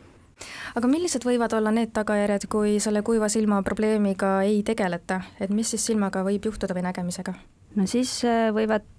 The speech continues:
Speaker 2: tekkida, äh, juba sellised kahjustused, mis on nägemisele ohtlikud. Et, äh, kahjustuda võib juba sarvkesta, see on siis see läbipaistev osa meie silma, äh, keskel, ees,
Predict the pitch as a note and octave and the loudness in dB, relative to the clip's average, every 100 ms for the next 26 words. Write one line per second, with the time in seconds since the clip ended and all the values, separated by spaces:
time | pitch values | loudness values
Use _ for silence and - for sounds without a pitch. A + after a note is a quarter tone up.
0 | - A#3 - A3 - F#3 F#3 F3+ F3+ F3+ | -6 -4 -2 -2 2 2 4 2 2 2
1 | F3+ F3+ F3 - - F#3 F#3+ G#3+ G#3 G3+ | 2 0 -2 -4 -8 -4 -4 -2 -2 -2
2 | F3+ - E4 C#4+ - G#3 G3+ F#3+ F#3+ G3 | -2 0 0 0 -2 -2 -2 -2 0 2
3 | G3 G#3+ G3 F3+ F3 F3 G3 - E3+ D#3 | 2 2 0 0 0 0 0 -2 -6 -6
4 | - D3 - - - - - - E3+ - | -8 -10 -12 -18 -18 -20 -12 -6 -6 -6
5 | - F3 F3 A3 B3 A3+ F#3 F3 F3+ F3+ | -4 -2 0 2 0 0 -4 -2 0 0
6 | E3+ F3 F3+ - G#3+ A#3+ F#3+ F3+ - - | -2 -4 -2 0 2 2 0 -4 -4 -4
7 | E3+ E3 F3 D#3+ F3 F3+ F#3 G3 F3+ E3+ | -2 -2 -4 -6 -6 -4 -2 -2 -2 -4
8 | - D#3 F3 - E3 D#3+ D#3+ D#3 D3+ E3+ | -4 -4 -4 -2 0 0 0 -2 -2 -2
9 | E3 D#3 D3+ D#3+ D#3+ D#3+ - G#3+ - F3 | 0 0 -2 -2 -4 -6 -6 -6 -6 -6
10 | E3+ E3 F#3 G3+ - | -6 -2 0 0 -2